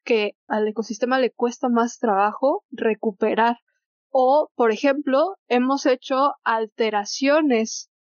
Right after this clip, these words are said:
en los organismos, ha-, hablo de alteraciones genéticas, para acelerar los tiempos de producción. Las tecnologías que desarrollamos no necesariamente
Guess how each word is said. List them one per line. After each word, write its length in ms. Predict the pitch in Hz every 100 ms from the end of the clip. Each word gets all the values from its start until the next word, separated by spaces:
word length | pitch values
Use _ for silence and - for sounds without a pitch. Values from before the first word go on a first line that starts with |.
| _
en 180 | - 226
los 220 | 208 208
organismos, 760 | 226 214 220 226 240 285 370 - 349
ha-, 120 | - 233
hablo 220 | 220 226
de 100 | 240
alteraciones 560 | 214 214 202 220 226 240
genéticas, 640 | 214 220 254 240 330 - _ _ _
para 220 | - 240
acelerar 560 | 226 - 214 220 226 269
los 220 | 277 269
tiempos 380 | - 247 233 269
de 100 | 254
producción. 640 | 214 196 196 190 - 262 240 _ _ _ _ _ _ _ _ _ _ _
Las 380 | 254 240 226 -
tecnologías 960 | 240 226 226 220 220 208 285 302 311 -
que 120 | -
desarrollamos 960 | 208 202 220 202 208 214 233 247 359 - _ _ _ -
no 600 | 233 247 262 269 294 320
necesariamente 1200 | 349 320 269 285 294 294 262 262 269 285 190